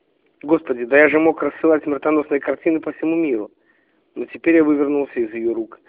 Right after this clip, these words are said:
точно так же, как и Либбит. Теперь меня требовалось остановить, а потом уничтожить. «С этим ты припозднилась, сука», прошептал я. «Тогда почему не отпускала тревога?» Картины,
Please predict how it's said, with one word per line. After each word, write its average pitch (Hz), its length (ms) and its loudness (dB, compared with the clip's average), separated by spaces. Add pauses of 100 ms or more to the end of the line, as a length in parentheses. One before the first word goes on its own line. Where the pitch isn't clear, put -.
(180)
точно 113 260 -6
так 139 200 -2
же, 139 60 -10
как - 220 -10
и - 20 -12
Либбит. 110 420 -14 (1700)
Теперь 170 380 0 (120)
меня 143 220 -2
требовалось 135 460 -6
остановить, 123 440 -6 (140)
а - 80 -10
потом 156 420 -8 (140)
уничтожить. 101 580 -12 (1160)
«С - 40 -2
этим 147 220 -4
ты 151 100 -8
припозднилась, 143 640 2 (180)
сука», - 240 -12 (360)
прошептал - 520 -4
я. 101 180 -4 (640)
«Тогда 143 260 -2
почему 190 320 -2
не 151 80 4
отпускала 135 540 0
тревога?» 143 480 -4 (1200)
Картины, 135 520 -2